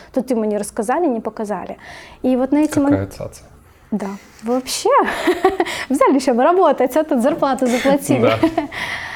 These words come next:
Speaker 1: Да, поэтому я бы сказала, что вот такие чаще истории случаются, когда мы обращаем внимание на, ну, вот софт-скильные проявления. М, больше всё-таки, когда ты технический специалист, он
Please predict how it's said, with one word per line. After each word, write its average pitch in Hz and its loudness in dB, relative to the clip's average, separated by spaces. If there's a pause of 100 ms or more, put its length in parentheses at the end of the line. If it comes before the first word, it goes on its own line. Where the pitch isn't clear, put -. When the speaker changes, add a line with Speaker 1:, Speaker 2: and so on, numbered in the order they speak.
(160)
Speaker 1:
Да, 240 0
поэтому 349 2
я 330 2
бы 285 -2
сказала, 320 0
что 320 -6
вот 269 -4
такие 302 0
чаще 233 -2
истории 220 -4
случаются, 285 -2
когда 240 -4
мы 240 -2
обращаем 220 -6
внимание 240 -2
на, 214 -10
ну, 294 0
вот 262 -2
софт-скильные 247 -4
проявления. 208 -8 (480)
М, 214 -6
больше 233 -2
всё-таки, - -8
когда 214 0
ты 220 -4
технический - -6
специалист, 262 -2
он 226 -4